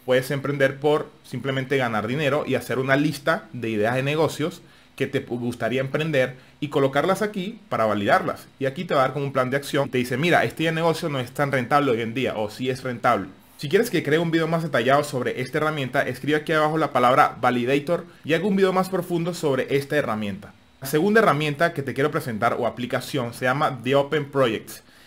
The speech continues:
Esto es una newsletter privada en español que normalmente te envían entre tres a cuatro ideas de negocios de temáticas bien explicadas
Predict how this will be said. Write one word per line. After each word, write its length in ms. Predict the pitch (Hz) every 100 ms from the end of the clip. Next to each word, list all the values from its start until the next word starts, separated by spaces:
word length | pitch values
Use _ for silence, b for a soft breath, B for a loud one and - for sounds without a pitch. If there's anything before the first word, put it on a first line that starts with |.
| B
Esto 280 | 156 160 190
es 140 | 170
una 140 | 170
newsletter 680 | 165 170 175 170 170 139 143
privada 580 | - 143 143 156 147 117
en 180 | 120 120
español 720 | 156 156 - 170 147 127 127
que 220 | 127 135 -
normalmente 920 | 135 135 156 180 185 147 147 147 - -
te 80 | 135
envían 640 | 127 131 127 151 170 175
entre 320 | 143 127 123
tres 320 | 113 151 170 165
a 100 | 127
cuatro 440 | - 143 185 160
ideas 220 | 147 131 147
de 80 |
negocios 580 | 147 117 120 113 147 147 B B B
de 100 | 123
temáticas 640 | 127 123 123 143 151 143 - 131
bien 180 | 147 165
explicadas 800 | 170 - 175 170 135 120 131